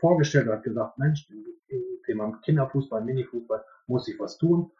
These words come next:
Unsere Vereine brauchen Equipment, brauchen also Minitore.“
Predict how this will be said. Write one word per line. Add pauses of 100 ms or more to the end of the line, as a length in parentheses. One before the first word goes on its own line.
(240)
Unsere
Vereine
brauchen
Equipment,
brauchen
also
Minitore.“